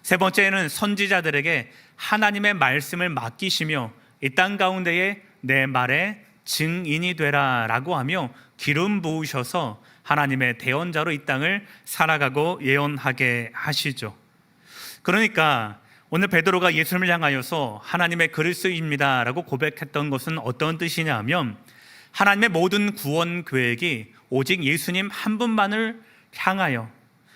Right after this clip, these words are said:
오직 예수님 안에서만 성취될 것입니다라는 이런 삶의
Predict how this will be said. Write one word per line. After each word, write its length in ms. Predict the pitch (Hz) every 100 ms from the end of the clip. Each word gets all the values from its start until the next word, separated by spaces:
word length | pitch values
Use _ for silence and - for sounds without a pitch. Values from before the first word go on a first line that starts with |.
| - -
오직 300 | 165 220 180
예수님 460 | 190 - 202 202
안에서만 840 | 123 131 156 175 - 147 156 202 202 - _
성취될 1040 | - - 196 190 - 165 147 143 139 143
것입니다라는 1400 | 175 160 160 147 139 123 127 120 110 107 120 196 151 104 - - _
이런 280 | 127 143 156
삶의 680 | - - 160 143 160 202